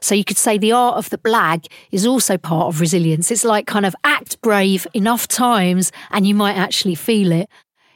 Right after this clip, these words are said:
You know, you've got relationships with all of these people. So it really helps to be a people person. And I guess you bring that energy back when you return to the,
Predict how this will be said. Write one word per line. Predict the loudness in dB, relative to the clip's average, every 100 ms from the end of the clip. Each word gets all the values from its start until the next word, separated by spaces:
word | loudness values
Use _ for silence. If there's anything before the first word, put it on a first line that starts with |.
| -2
You | 0
know, | 2
you've | 2 0 0
got | 0 0 -6 -8 -16 _ _ -2
relationships | 2 2 2 0 -2 -2
with | -2 -6 0
all | 2 2
of | 2
these | 0 -2 0
people. | 0 -2 0 0 0 -4 -10 _ _ -4
So | 0
it | 2
really | 2
helps | 2 0 -2
to | -4
be | -2
a | -2
people | -2 -4 -2 -4
person. | -2 -2 0 -2 -2 -4 -6 -18 -2
And | 0
I | 2
guess | 0 0 -2 -6 -4
you | -4
bring | 0 0 2 2
that | 0
energy | 0 0 0 -2
back | -2 -2 -2 -6 -2
when | 0
you | 2 0 -2 -10 -8
return | -4 -2 0 2 2
to | 0 -2
the, | 0 0